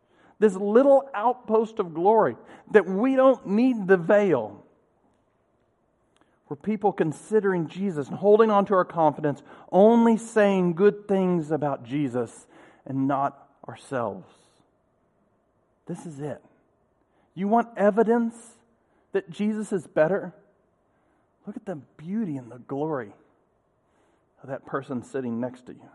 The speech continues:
Remember the story. Consider Jesus. Let's pray as our team comes. Father, help us to think about you and think about you and think about you some more, Jesus.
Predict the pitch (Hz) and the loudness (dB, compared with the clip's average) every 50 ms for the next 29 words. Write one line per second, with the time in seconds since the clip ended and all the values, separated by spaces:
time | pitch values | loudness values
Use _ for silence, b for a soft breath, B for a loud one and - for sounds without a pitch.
0 | _ _ _ _ _ _ _ _ _ _ _ _ _ _ _ _ _ _ _ _ | _ _ _ _ _ _ _ _ _ _ _ _ _ _ _ _ _ _ _ _
1 | _ _ _ _ _ _ _ _ _ _ _ _ - 123 131 131 131 147 165 175 | _ _ _ _ _ _ _ _ _ _ _ _ -14 -10 -6 -4 -2 -2 -4 -4
2 | 175 180 165 - - - 175 151 - - - _ _ _ _ _ _ _ _ _ | -6 -8 -10 -12 -18 -16 -16 -16 -16 -18 -20 _ _ _ _ _ _ _ _ _
3 | _ _ _ _ _ _ _ _ _ _ _ _ _ _ _ _ _ _ _ _ | _ _ _ _ _ _ _ _ _ _ _ _ _ _ _ _ _ _ _ _
4 | _ _ _ _ _ _ - - 127 - - - - - - 180 143 120 101 95 | _ _ _ _ _ _ -12 -12 -10 -12 -12 -20 -12 -6 -6 -4 -4 -6 -10 -10
5 | 101 104 _ _ _ _ _ _ _ _ _ _ _ _ _ - 120 104 92 - | -16 -20 _ _ _ _ _ _ _ _ _ _ _ _ _ -14 -14 -14 -14 -16
6 | 95 - _ _ _ _ _ _ _ - 127 - - _ - - 147 127 113 104 | -20 -20 _ _ _ _ _ _ _ -16 -16 -16 -16 _ -10 -6 -6 -6 -6 -6
7 | 104 107 110 104 117 110 _ - 135 120 110 107 104 - 98 92 - _ _ _ | -10 -14 -14 -12 -14 -14 _ -10 -10 -10 -10 -10 -14 -16 -20 -20 -20 _ _ _
8 | - - 160 151 143 139 127 117 b b b b b b b - - 190 180 180 | 0 2 2 2 2 0 -2 -4 b b b b b b b 2 4 4 4 4
9 | - 190 175 - - - 165 - - - - 208 202 185 - 170 151 156 160 156 | 4 0 0 0 -2 -6 -6 -6 -4 0 2 2 2 2 0 4 4 4 4 4
10 | - - 170 147 131 - - - 208 202 - 170 151 160 151 147 - 165 156 139 | 2 0 -2 -2 -2 -2 -2 -2 -2 -2 0 2 4 4 4 4 2 -2 -2 -2
11 | 139 - - 208 214 202 214 175 175 170 160 - 160 143 - 156 147 147 151 156 | -2 -2 -2 -2 -2 -2 2 4 4 4 4 2 -6 -8 -6 -4 -4 -2 0 2
12 | 165 165 151 143 151 151 156 151 - | 2 0 0 -2 -6 -6 -6 -6 -8